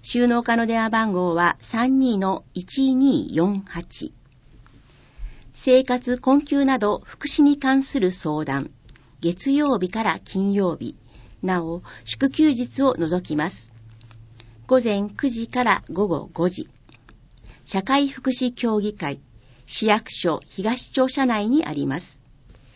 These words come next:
福祉総合相談窓口、社会福祉協議会内。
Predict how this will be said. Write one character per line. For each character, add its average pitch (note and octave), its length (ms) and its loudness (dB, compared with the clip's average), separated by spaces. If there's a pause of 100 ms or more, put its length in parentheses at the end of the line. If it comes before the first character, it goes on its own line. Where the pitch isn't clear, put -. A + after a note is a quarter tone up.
(720)
福 - 280 -6
祉 C4+ 180 0
総 C4 320 6
合 B3+ 240 6
相 B3+ 300 4
談 A#3 260 2
窓 G#3+ 260 0
口、 F3 440 -2 (400)
社 F#3 200 -6
会 G#3 360 -2
福 - 220 -4
祉 C4+ 240 0
協 C4 300 2
議 B3+ 180 -2
会 B3 320 0
内。 E3 320 -2